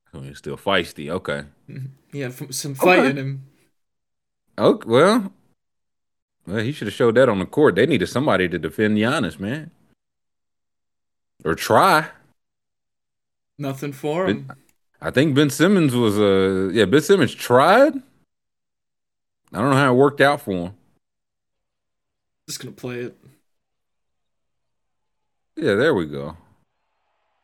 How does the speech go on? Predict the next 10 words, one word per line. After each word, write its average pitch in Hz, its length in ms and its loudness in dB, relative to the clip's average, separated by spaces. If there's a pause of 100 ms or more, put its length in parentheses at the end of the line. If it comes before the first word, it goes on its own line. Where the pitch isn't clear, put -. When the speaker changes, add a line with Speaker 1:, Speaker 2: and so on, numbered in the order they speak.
(440)
Speaker 1:
Not 98 200 -8
much 110 180 -4
resistance. 87 440 -6
He 113 80 -4
put 107 140 -4
that 104 280 0
hand 90 320 -2
way 120 260 6
low 90 220 4
down. 78 640 -8